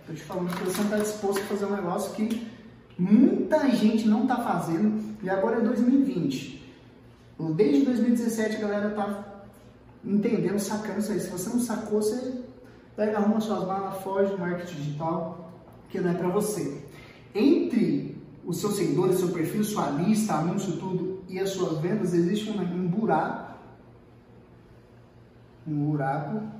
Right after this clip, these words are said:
que ou ele vai te absorver, fazer você sumir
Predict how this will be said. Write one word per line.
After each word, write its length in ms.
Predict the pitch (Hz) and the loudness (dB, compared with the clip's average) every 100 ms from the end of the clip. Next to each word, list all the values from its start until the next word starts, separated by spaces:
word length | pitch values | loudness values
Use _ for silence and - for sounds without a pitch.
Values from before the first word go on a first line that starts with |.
| - - - - - | -18 -20 -20 -20 -20
que 480 | - 202 - - - - - - - - - - - - - - | -8 -4 -4 -8 -14 -16 -20 -20 -20 -20 -20 -20 -20 -20 -20 -4
ou 260 | 208 285 | 0 2
ele 300 | 330 302 277 | 2 2 4
vai 560 | - 175 151 - - - - - | 4 2 2 0 -8 -12 -18 -20
te 220 | - - 190 | -12 0 2
absorver, 580 | 175 - 202 165 170 | 2 0 -2 -2 -2
fazer 300 | 175 175 175 | -4 -4 -4
você 340 | 170 170 - 165 | -4 -4 -4 -6
sumir 960 | - - 190 170 214 262 - - - | -4 0 2 4 4 2 -2 -10 -14